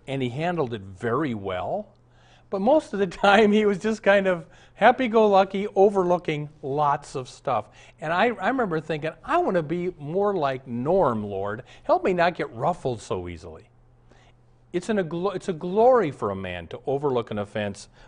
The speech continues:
Proverbs chapter ten. Fourth help, when you need to, rebuke your brother.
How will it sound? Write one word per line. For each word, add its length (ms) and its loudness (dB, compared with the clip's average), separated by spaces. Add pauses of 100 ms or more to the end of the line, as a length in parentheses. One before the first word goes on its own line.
(120)
Proverbs 640 2 (240)
chapter 440 -6
ten. 380 -14 (1700)
Fourth 480 4
help, 360 -4 (1700)
when 240 2
you 100 2
need 360 0
to, 360 -6 (520)
rebuke 540 -4
your 140 -6
brother. 440 -10